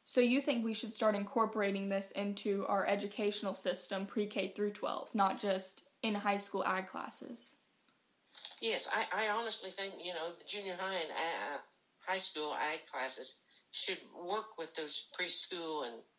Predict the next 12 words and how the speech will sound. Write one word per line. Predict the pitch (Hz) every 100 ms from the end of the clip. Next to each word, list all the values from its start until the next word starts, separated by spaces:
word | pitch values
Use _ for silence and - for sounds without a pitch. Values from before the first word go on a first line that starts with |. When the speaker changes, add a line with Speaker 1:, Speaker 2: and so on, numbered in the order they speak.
| _ _
Speaker 2:
grade | - 165 143
school | - 160 131
teachers | - 165 - 135 -
all | 160 180 175
the | 147
time, | - 175 175 143
try, | - 165 175 -
trying | - 196 185
to | 160
educate | - 151 - - 135 -
those | 120 110 - -
kids. | 139 - -